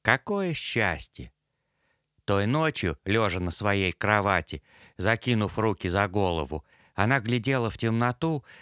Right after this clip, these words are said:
и слушала, как пришедшая вчера вечером новенькая за две или три кровати слева тихо всхлипывает. Рози думала, что дни эти в основном хороши тем, что в них не было Нормана.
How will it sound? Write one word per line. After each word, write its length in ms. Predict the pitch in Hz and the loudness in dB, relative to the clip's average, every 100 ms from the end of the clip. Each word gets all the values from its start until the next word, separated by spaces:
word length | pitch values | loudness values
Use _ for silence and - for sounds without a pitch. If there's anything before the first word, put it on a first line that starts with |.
| - | -6
и 120 | 113 | -4
слушала, 560 | - 165 165 - 117 87 | 0 0 0 0 0 0
как 280 | 131 120 - | -2 -4 -2
пришедшая 640 | 120 - 147 131 - 113 | -2 0 0 0 0 -2
вчера 380 | - 131 120 117 | 0 -2 2 2
вечером 580 | 120 123 - 107 107 135 | 0 -2 0 0 0 0
новенькая 640 | 170 147 92 82 92 78 _ _ _ | 0 0 -2 -2 -2 -2 _ _ _
за 240 | - 127 131 | -2 0 0
две 260 | 120 123 | 2 2
или 140 | 95 104 | 2 0
три 240 | - 110 | 0 -2
кровати 560 | - 104 107 101 92 101 | 0 2 4 2 0 -2
слева 540 | - 110 92 80 73 - - _ | -2 0 2 0 -2 -8 -20 _
тихо 400 | - 156 143 139 | 0 0 0 -4
всхлипывает. 960 | - - 117 104 - 76 65 65 - _ _ _ _ _ | -4 -6 -2 -2 -2 -4 -4 -6 -12 _ _ _ _ _
Рози 420 | 92 123 147 139 | 0 2 0 0
думала, 540 | 143 160 170 147 139 123 | 0 2 2 2 0 -2
что 200 | - 135 | 0 -2
дни 280 | 131 190 185 | 0 0 0
эти 380 | - 101 - 98 | 0 -2 0 -2
в 80 | |
основном 480 | 95 135 127 143 156 | -2 0 0 0 -2
хороши 480 | - 139 139 - 147 | -2 0 0 0 -2
тем, 360 | - 196 175 - - - | 0 0 0 -4 -12 -12
что 280 | - 127 | -2 0
в 60 | 127 | 2
них 300 | 180 165 - | 2 0 0
не 180 | 113 143 | 2 2
было 280 | 127 135 135 | 2 0 2
Нормана. 640 | 113 87 71 69 67 | 2 2 0 -6 -10